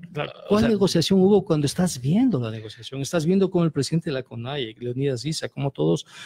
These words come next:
Speaker 1: los indígenas, ese momento le reclaman al gobierno con dureza, le
Speaker 2: Ujú.
Speaker 1: reclaman incluso ásperamente, ¿no?
Speaker 2: Claro.
Speaker 1: Al Estado. Y
Speaker 2: Pero
Speaker 1: después decir que hubo negociación, realmente es mala fe.
Speaker 2: Digo, pero no puede haber, digo, esta del,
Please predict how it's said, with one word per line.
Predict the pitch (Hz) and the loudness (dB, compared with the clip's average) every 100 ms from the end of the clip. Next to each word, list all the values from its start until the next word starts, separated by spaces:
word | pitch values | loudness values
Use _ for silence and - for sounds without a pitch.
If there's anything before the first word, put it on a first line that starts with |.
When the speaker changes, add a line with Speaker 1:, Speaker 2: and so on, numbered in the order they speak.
| - | -8
Speaker 1:
los | - 139 - | 2 2 6
indígenas, | 143 131 165 - 147 147 156 147 - | 6 6 4 4 4 4 2 0 -4
ese | 139 175 | -6 0
momento | 180 143 135 160 | 2 4 2 2
le | 143 131 | 2 2
reclaman | 120 - 131 170 160 156 | 0 -4 0 2 4 2
al | 120 | 0
gobierno | 120 117 160 170 | -4 0 0 2
con | 165 135 | 4 4
dureza, | 123 117 135 208 - 110 - _ _ _ _ - | 2 0 2 2 0 -6 -14 _ _ _ _ -4
le | 139 | 0
Speaker 2:
Ujú. | 135 | 2
Speaker 1:
reclaman | 156 165 | 4 2
incluso | 135 151 - - | 2 -2 -4 2
ásperamente, | 196 208 - 131 123 123 123 110 - | 4 4 2 0 2 2 0 -4 -12
¿no? | 110 127 160 | -10 -6 -6
Speaker 2:
Claro. | - 104 95 | 0 2 2
Speaker 1:
Al | 131 | 0
Estado. | 131 - - 110 117 | -2 -4 -6 -6 0
Y | 170 | 4
Speaker 2:
Pero | - | 4
Speaker 1:
después | - - 196 143 | 4 6 6 6
decir | 135 190 175 | 4 4 4
que | 139 | 6
hubo | 147 175 175 | 6 6 6
negociación, | 139 120 113 - 110 147 165 175 - _ _ - | 6 4 2 0 -2 0 0 0 -6 _ _ -6
realmente | 147 151 156 | 0 0 2
es | 120 | 0
mala | 110 104 | 0 -2
fe. | - 113 | -8 -4
Speaker 2:
Digo, | 120 131 | 0 0
pero | 107 110 101 - - _ _ | 2 2 2 0 -8 _ _
no | 113 127 | -4 0
puede | 127 143 | 4 4
haber, | 123 131 | 6 4
digo, | 135 117 | 4 2
esta | 120 123 | 2 0
del, | 101 95 | 0 -2